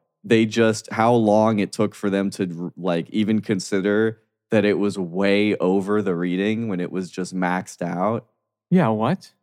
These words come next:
Speaker 2: Nobody thought of that?
Speaker 1: But, um,
Speaker 2: Yeah. So now they're getting what's coming to them in the current years for being fucking idiots with the power plant.
Speaker 1: We might have to do it. I'll timestamp 'cause I,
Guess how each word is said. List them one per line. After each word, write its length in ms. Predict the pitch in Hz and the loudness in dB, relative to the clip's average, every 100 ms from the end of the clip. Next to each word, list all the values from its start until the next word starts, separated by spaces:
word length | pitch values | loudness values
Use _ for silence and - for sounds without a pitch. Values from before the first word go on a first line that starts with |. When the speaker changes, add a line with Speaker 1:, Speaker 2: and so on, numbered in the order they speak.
| _ | _
Speaker 2:
Nobody 240 | - 127 143 | -4 -2 -2
thought 240 | 127 120 | 0 0
of 80 | 139 | 0
that? 280 | 156 175 175 _ _ _ _ _ _ _ _ _ _ _ _ _ - | 0 0 -2 _ _ _ _ _ _ _ _ _ _ _ _ _ -12
Speaker 1:
But, 260 | - 95 87 | 0 2 4
um, 560 | 87 87 85 85 85 90 _ _ - | 2 0 -2 -4 -6 -10 _ _ -2
Speaker 2:
Yeah. 240 | 123 110 110 | -2 -2 -8
So 200 | _ 135 | _ 0
now 180 | 135 151 | 2 4
they're 100 | 156 | 4
getting 240 | 139 135 131 | 4 2 2
what's 160 | 120 | 0
coming 280 | - 117 117 | -2 -2 0
to 120 | 117 | -2
them 240 | 113 113 117 | -2 -2 -2
in 120 | 113 | -4
the 80 | 117 | -4
current 260 | 120 113 | -2 -4
years 360 | 135 117 117 123 _ _ _ - | -2 -4 -4 -8 _ _ _ -8
for 100 | 127 | -8
being 300 | 120 117 110 | -2 -2 -2
fucking 300 | 120 113 113 | -2 -2 0
idiots 380 | 113 117 117 - | 0 0 -4 -8
with 100 | 123 | -10
the 40 | |
power 260 | - 107 110 | -2 0 0
plant. 320 | 110 117 117 _ _ _ _ _ _ - | -2 -4 -4 _ _ _ _ _ _ 4
Speaker 1:
We 100 | 113 | 6
might 200 | 110 113 | 8 6
have 120 | 113 | 6
to 80 | 110 | 4
do 180 | 101 101 | 4 4
it. 140 | 90 - _ - | 2 -6 _ 0
I'll 140 | 135 | 2
timestamp 460 | 139 127 123 127 113 | 4 4 4 2 2
'cause 120 | 110 | 4
I, 120 | 110 | 4